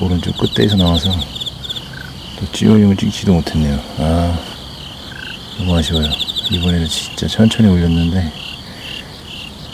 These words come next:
챔질과 동시에 카메라가 좌대 옆으로 떨어질 뻔했어요.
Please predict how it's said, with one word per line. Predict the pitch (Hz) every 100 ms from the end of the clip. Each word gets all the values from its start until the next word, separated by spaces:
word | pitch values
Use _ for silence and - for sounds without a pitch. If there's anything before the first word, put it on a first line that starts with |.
| - - - - - - - - - -
챔질과 | - 117 113 110
동시에 | 92 90 82 98 98 78 - - - - - - -
카메라가 | - 120 123 104 98 90 - - - - - - - - - - - - - -
좌대 | - 90 92
옆으로 | 87 - 101
떨어질 | 113 117 107
뻔했어요. | 90 82 - -